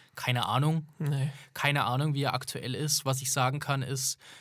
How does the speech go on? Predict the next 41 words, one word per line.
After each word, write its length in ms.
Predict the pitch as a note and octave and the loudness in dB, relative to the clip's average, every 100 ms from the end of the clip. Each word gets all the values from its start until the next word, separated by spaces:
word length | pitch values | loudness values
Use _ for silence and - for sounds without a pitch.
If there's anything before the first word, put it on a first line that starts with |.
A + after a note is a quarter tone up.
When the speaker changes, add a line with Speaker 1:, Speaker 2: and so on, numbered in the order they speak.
| - | -12
Speaker 1:
ist 220 | - C3 C#3 | -4 0 0
der 80 | |
fitteste 380 | C3 C3+ C3 - | 0 0 0 -2
Spieler, 280 | B2 C3+ A#2+ | -2 0 0
mit 180 | A#2 A2+ | 0 -2
dem 120 | A#2 | -4
ich 200 | - - | -6 -8
je 80 | A2+ | -8
zusammengearbeitet 840 | - G#2+ G#2 G#2+ D#2 G#2 G#2+ - | -6 -6 -6 -6 -6 -8 -10 -10
hab. 160 | F2+ - - _ | -10 -10 -16 _
Gemeinsam 420 | - A#2+ A#2 A#2 A#2 | -2 2 2 2 -2
mit 160 | G2+ | -2
Max 200 | A2+ - | -2 -4
French. 420 | - G2+ G2+ - - | -6 -8 -8 -10 -8
Das 140 | C3 C#3+ | -4 0
ist 200 | - C3+ | 0 0
eine 200 | B2+ A#2+ _ - | -4 -4 _ 0
absolute 680 | D3+ - - D#3+ D3 C#3+ | 2 2 2 2 2 2
Maschine, 460 | B2+ A#2+ - A2 G#2 - | 0 0 -4 -6 -8 -10
ehrlich, 320 | - A2 G#2 | -8 -8 -6
Stephen 300 | - A#2+ A2 | -6 -4 -4
McAuley. 460 | A2+ F#2 A2 A#2+ C3 - - - | -4 -4 -4 -2 -2 -4 -16 -4
Und 120 | B2+ | 0
deswegen 280 | B2+ C3+ C3 | 2 4 4
hätte 180 | B2+ C3+ | 2 0
ich 160 | C#3+ | -2
jetzt 160 | C#3 C3+ | -2 -4
erstmal 320 | - C3 B2+ | -4 -4 -4
keine 460 | A#2 A#2+ A#2+ A#2 A#2 - - - - _ _ _ _ _ | -4 -2 -2 -2 -4 -10 -20 -20 -20 _ _ _ _ _
Speaker 2:
Bedenken. 400 | C#3+ B2 - - | -10 -8 -12 -6
Speaker 1:
keine 240 | A#2+ A#2 A2 | -2 0 -2
Bedenken, 480 | - G2+ G2+ A2+ A2 | -6 -10 -10 -12 -8
was 140 | G#2+ | -10
die 100 | - | -8
Verpflichtung 520 | - A2 A2+ - A2+ | -10 -10 -10 -10 -10
angeht. 420 | - - - - C3+ | -8 -10 -8 -6 -4
Speaker 2:
Der 120 | C3+ | -4
Zeitraum 420 | - B2+ C3 B2+ | -6 -8 -6 -6
ist 80 | B2 | -8
es, 140 | A2+ | -10
ne? 180 | A2 C3 | -6 -6